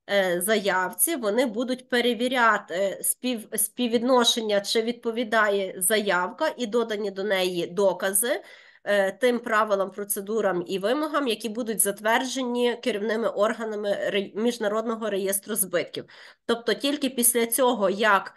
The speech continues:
е, вони це затвердять, можна буде чітко відповісти на ваше запитання, чи вони такі документи приймуть, чи не приймуть, і,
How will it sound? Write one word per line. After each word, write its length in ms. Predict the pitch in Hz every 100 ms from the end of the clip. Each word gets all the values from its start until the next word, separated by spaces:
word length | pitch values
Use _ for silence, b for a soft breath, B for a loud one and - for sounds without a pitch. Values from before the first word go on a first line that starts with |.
| b b b -
е, 320 | 202 190 185
вони 360 | 208 240 208
це 200 | 175 202
затвердять, 880 | 196 208 208 208 202 208 254 392 - 226
можна 360 | 220 262 233
буде 260 | 196 233 233
чітко 360 | - 247 -
відповісти 560 | 214 220 208 226 233 202
на 80 | 208
ваше 280 | 220 226 208
запитання, 560 | 208 196 226 277 330
чи 160 | 302 226
вони 240 | 220 247
такі 240 | 226 202 220
документи 580 | 214 208 226 214 214
приймуть, 480 | 190 226 247 285 277
чи 140 | - 233
не 120 | 202
приймуть, 680 | 214 214 233 247 240 - -
і, 340 | 202 208 202